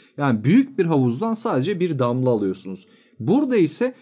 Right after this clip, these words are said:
tüm kullanıcıların kullanabileceği bir native token, alışveriş, bahşiş veya karşılıklı ödeme şeklinde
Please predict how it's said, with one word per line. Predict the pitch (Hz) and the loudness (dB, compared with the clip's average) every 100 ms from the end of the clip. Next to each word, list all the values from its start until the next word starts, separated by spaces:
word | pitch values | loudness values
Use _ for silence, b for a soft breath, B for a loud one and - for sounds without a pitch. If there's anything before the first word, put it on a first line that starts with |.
| b _ | b _
tüm | - 311 277 | 0 2 2
kullanıcıların | - 190 160 151 127 120 110 | 0 2 4 2 0 0 -2
kullanabileceği | 107 196 202 190 143 120 117 220 | 0 0 0 0 2 0 0 -2
bir | 196 143 | -2 -2
native | 139 226 226 214 - | 0 0 -4 -10 -4
token, | 214 214 214 B B B B - | -2 0 -4 B B B B 0
alışveriş, | 160 208 - 214 214 220 - - - | 0 0 -2 0 0 0 -6 -10 -14
bahşiş | 98 113 160 - - 107 - B B _ | -2 0 0 -2 -4 -2 -4 B B _
veya | 110 139 | 0 0
karşılıklı | - 123 127 170 190 196 | 0 -2 -2 -2 -2 0
ödeme | 175 147 185 247 | 0 2 0 0
şeklinde | - 165 202 233 | -2 -4 -4 -8